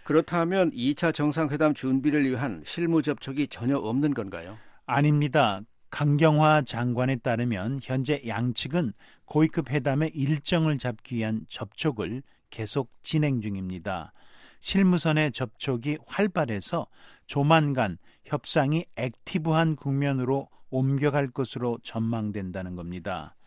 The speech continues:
Speaker 2: 북한이 강 장관이 전망하는 대로 움직일지는 알 수 없습니다. 하지만 미국과 북한 모두 이 차 정상회담에 대한 의지가 강한 것은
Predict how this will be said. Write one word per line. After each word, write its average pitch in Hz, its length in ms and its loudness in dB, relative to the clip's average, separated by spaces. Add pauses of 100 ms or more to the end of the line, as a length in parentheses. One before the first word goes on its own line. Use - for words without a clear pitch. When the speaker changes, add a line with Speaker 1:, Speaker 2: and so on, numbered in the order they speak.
(640)
Speaker 2:
북한이 165 340 0
강 147 320 0
장관이 151 720 2
전망하는 135 760 0
대로 98 500 -6 (160)
움직일지는 117 800 -2
알 107 220 -6
수 - 160 -6
없습니다. 90 640 -8 (520)
하지만 165 420 2
미국과 156 540 2
북한 135 360 -4
모두 107 540 -4 (320)
이 143 200 -4
차 156 240 2
정상회담에 113 840 -4
대한 113 380 -6
의지가 127 800 -2 (200)
강한 127 460 -4
것은 110 400 -6